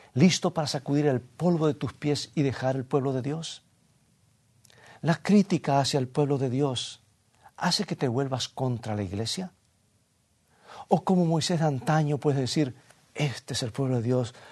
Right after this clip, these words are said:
voy a permanecer con ellos hasta que aparezca la Canaán celestial"? Pero Moisés tuvo una gran desilusión. Una vez cuando el pueblo se amontonó a su alrededor tratando de apedrearlo,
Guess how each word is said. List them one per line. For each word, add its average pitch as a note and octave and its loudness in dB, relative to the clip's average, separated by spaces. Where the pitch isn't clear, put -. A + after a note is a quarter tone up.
voy C#3+ 4
a D#3 0
permanecer A#2+ -2
con G#2 -4
ellos E3+ 0
hasta - -4
que C3 -2
aparezca A2+ 0
la G2+ -2
Canaán G#2+ -4
celestial"? C#3+ -6
Pero F#3+ 0
Moisés C3+ 0
tuvo C#3+ 2
una B2 2
gran A#2 2
desilusión. A#2+ -4
Una G#3 6
vez G3+ 6
cuando D#3+ 4
el D3 4
pueblo E3+ 2
se - 2
amontonó D#3 2
a E3 2
su D3+ -2
alrededor C#3 2
tratando F3 0
de C#3 2
apedrearlo, D3+ 0